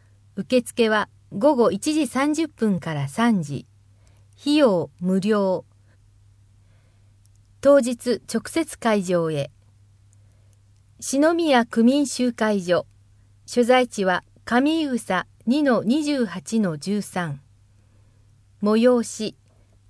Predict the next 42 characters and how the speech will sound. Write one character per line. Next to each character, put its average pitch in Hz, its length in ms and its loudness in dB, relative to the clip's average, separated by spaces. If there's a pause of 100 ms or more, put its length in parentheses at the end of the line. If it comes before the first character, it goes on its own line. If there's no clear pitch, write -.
春 262 320 2
祭 285 340 -4
り。 143 180 -10 (680)
三 330 280 0
月 294 240 -2
六 196 120 2
日 196 320 -2
日 185 340 -4
曜、 208 300 2 (260)
午 277 220 2
前 277 240 2
十 302 220 0
時 254 160 -4
か 170 160 -6
ら 156 260 -6
午 269 160 4
後 254 120 0
三 220 360 -2
時。 - 200 -12 (1000)
梅 262 240 4
の 302 160 2
花 294 320 0
を 262 60 2
見 214 100 4
な 220 160 0
が 185 100 -2
ら、 180 200 -2 (220)
早 277 260 2
春 294 220 -2
の 277 120 0
一 262 220 -4
日 262 320 -2
を 196 80 2
楽 208 260 0
し 254 140 -2
み 247 100 4
ま 240 140 4
し - 160 -6
ょ 170 240 -6 (760)
う。 - 20 -6
内 208 240 0
容、 190 300 0